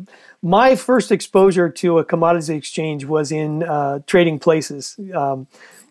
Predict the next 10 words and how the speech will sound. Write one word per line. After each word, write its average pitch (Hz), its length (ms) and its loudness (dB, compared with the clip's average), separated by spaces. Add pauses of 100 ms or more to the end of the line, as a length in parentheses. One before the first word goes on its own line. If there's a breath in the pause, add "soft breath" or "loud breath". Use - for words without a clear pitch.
Dan 180 220 4
Aykroyd 170 340 4
and 165 100 -2
Eddie 160 180 2
Murphy, 160 360 -2
great 180 420 2
comedy 170 420 0
value. 151 600 0 (360 soft breath)
So 175 220 4
that, 185 220 2